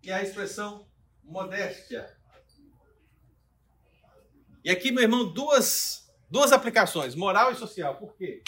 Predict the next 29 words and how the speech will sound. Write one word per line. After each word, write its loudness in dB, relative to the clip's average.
No -16
contexto -8
sofonia. -16
Pra -6
mim -6
e -12
pra -8
você, -12
é -12
no -8
status -6
moral. -8
Ser -12
humilde -10
e -16
modesto -12
significa -14
reconhecer -14
que -18
nada -10
somos -16
diante -16
de -20
um -20
Deus -14
que -20
tudo -16
é. -14
Isso -10